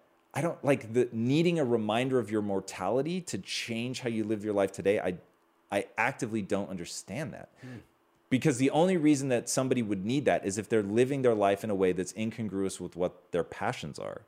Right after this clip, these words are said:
Speaker 2: Mm-hmm.
Speaker 1: So.
Speaker 2: Very interesting. You heard it here. Uh, well, yeah. So Mike Posner, uh, I'm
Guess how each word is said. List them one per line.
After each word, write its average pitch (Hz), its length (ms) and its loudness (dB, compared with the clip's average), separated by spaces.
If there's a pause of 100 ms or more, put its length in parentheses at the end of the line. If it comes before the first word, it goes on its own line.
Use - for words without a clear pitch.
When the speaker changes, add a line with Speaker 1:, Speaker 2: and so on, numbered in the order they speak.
(160)
Speaker 2:
Mm-hmm. 76 160 -16 (400)
Speaker 1:
So. - 180 -20 (960)
Speaker 2:
Very 117 420 4
interesting. 117 560 2
You 78 280 -6
heard 98 160 -6
it 110 100 -6
here. 78 340 -4 (480)
Uh, 87 340 2
well, 107 160 4
yeah. 139 220 4 (140)
So 107 260 0
Mike 104 280 0
Posner, 107 640 -2
uh, - 20 -8 (100)
I'm 90 140 -10